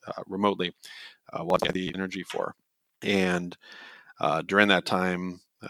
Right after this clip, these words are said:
occasionally I would be up during the middle of the night just based on some of the medications I was on, and I would, uh, at least use my mind for game design. So I, I completely built out a whole brand new design in my mind in those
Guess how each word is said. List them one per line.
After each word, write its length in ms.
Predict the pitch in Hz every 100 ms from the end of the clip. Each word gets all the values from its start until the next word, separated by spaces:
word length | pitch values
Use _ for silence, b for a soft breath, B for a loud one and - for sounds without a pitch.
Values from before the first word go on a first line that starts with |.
| -
occasionally 420 | - 110 95 92
I 40 |
would 140 | 92 92
be 120 | 90
up 200 | 101 -
during 160 | 101
the 60 | 98
middle 200 | 95 92
of 60 | 90
the 60 |
night 160 | 90 -
just 260 | - -
based 200 | - 92
on 80 | 92
some 160 | 87 95
of 80 | 92
the 60 |
medications 420 | 90 - 98 107
I 40 | 95
was 180 | 90 87
on, 280 | 87 87 - b b b -
and 640 | 98 92 90 87 87 87 -
I 40 |
would, 320 | 90 90 92 - _ -
uh, 240 | 85 85 90
at 80 |
least 220 | 117 110 117
use 120 | 95
my 120 | 85
mind 400 | 85 98 87 - _ _
for 180 | - 98
game 180 | 95 90
design. 340 | 87 - 85
So 160 | - 90
I, 240 | 90 -
I 60 | 87 85 _ _
completely 340 | 113 127 113
built 280 | 104 104 101
out 140 | 95 90
a 60 |
whole 360 | 90 95 92 90 _
brand 200 | 98 92
new 80 | 92
design 720 | 92 90 90 90 87 90 92 -
in 100 | 104
my 100 | 95
mind 300 | 92 87 90
in 80 | 85
those 300 | 87 87 -